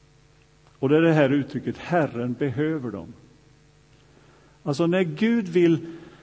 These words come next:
påverka den här världen, när Gud vill göra en inverkan på den här världen,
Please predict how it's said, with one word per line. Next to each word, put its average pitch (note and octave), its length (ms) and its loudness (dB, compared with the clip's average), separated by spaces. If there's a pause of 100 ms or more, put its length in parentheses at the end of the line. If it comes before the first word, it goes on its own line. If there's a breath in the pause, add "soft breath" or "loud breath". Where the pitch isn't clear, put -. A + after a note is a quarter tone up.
(360 loud breath)
påverka G3+ 840 2
den G3 160 0
här C#3 160 2
världen, B2+ 640 0 (1400)
när E3 180 2
Gud F3+ 240 2
vill G3+ 160 2
göra G3+ 240 6
en D#3+ 220 0
inverkan F#3 920 2
på F3+ 120 0
den F3 160 0
här D3 120 2
världen, B2 540 0